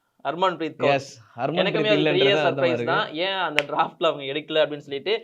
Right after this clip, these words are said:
Speaker 1: சரி, அந்த ஆறு பேர் யாருங்கிறத சொல்லிருங்க ஆடியன்ஸுக்கு.
Speaker 2: இதோ உங்களுக்காக. மெல்போர்ன் ஸ்டார்ஸை பொறுத்த வரைக்கும் தீப்தி சர்மா and யஷ்டிகா பாட்டியா இருக்காங்க. பிரிஸ்பேன் ஹீட்டை பொறுத்த வரைக்கும் பாத்தீங்கன்னா ஜெமிமா இருக்காங்க, அதுக்கப்புறம் ஷிகா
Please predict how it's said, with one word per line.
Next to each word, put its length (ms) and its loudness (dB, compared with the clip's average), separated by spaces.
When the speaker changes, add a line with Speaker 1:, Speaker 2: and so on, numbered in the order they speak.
Speaker 1:
சரி, 180 0
அந்த 180 2
ஆறு 280 6
பேர் 160 0
யாருங்கிறத 720 2
சொல்லிருங்க 400 -2
ஆடியன்ஸுக்கு. 540 -6
Speaker 2:
இதோ 200 2
உங்களுக்காக. 720 0
மெல்போர்ன் 380 12
ஸ்டார்ஸை 300 10
பொறுத்த 200 4
வரைக்கும் 200 6
தீப்தி 260 0
சர்மா 360 10
and 80 4
யஷ்டிகா 440 6
பாட்டியா 260 6
இருக்காங்க. 600 4
பிரிஸ்பேன் 300 8
ஹீட்டை 200 6
பொறுத்த 200 4
வரைக்கும் 180 2
பாத்தீங்கன்னா 380 6
ஜெமிமா 380 6
இருக்காங்க, 320 6
அதுக்கப்புறம் 300 4
ஷிகா 200 4